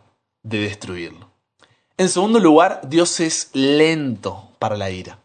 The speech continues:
Me encanta cómo Salmo ciento tres ocho dice, "Compasivo y clemente es el Señor,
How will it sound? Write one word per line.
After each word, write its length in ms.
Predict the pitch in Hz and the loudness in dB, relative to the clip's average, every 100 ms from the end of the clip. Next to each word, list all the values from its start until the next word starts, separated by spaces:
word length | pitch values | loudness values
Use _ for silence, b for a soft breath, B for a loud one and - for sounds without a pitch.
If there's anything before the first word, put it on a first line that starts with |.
| _ | _
Me 100 | 117 | -6
encanta 320 | 120 147 147 | -2 0 0
cómo 180 | 139 151 | 0 0
Salmo 420 | 139 151 170 156 | 0 -2 -2 -4
ciento 360 | 131 170 165 - | -4 -6 -4 -4
tres 240 | - 165 | -2 -2
ocho 200 | 180 170 | -2 0
dice, 340 | 160 170 180 165 B B B | -2 -2 -4 -6 B B B
"Compasivo 1000 | 151 147 135 - - 208 196 160 98 - _ _ _ _ _ | -8 -6 -6 -4 -4 -4 -4 -4 -6 -12 _ _ _ _ _
y 60 | 175 | -16
clemente 840 | - 202 185 180 190 190 175 131 | -6 0 0 0 -2 -2 -4 -6
es 140 | 117 127 | -8 -8
el 100 | 110 | -8
Señor, 460 | - 107 98 90 | -10 -10 -12 -16